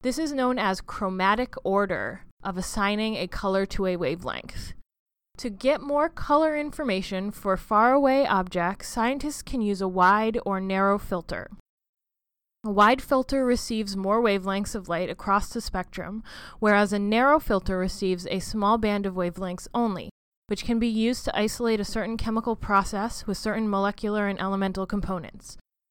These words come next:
For example, hydrogen is red in nature and can be isolated and seen by itself.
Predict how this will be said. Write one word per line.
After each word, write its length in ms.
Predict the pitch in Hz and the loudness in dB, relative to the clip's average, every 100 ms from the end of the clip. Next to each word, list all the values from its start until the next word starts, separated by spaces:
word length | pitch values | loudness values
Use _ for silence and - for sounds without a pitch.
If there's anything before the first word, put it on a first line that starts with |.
| _ | _
For 100 | - | -4
example, 400 | 220 226 262 233 | 0 2 2 0
hydrogen 560 | 208 269 285 277 262 247 | -2 0 0 0 -4 -2
is 120 | 202 | -2
red 300 | 180 208 247 | 0 2 2
in 100 | 233 | 2
nature 540 | 175 175 - 123 240 294 | -2 -6 -6 -8 -8 -8
and 140 | 208 | -8
can 160 | 196 208 | -4 -4
be 140 | 202 | -2
isolated 580 | - 247 240 226 220 220 | 0 0 0 2 2 0
and 160 | 202 202 | -2 -4
seen 200 | 214 190 | -4 -4
by 140 | 180 | -2
itself. 520 | 170 - - - - | -4 -6 -10 -10 -14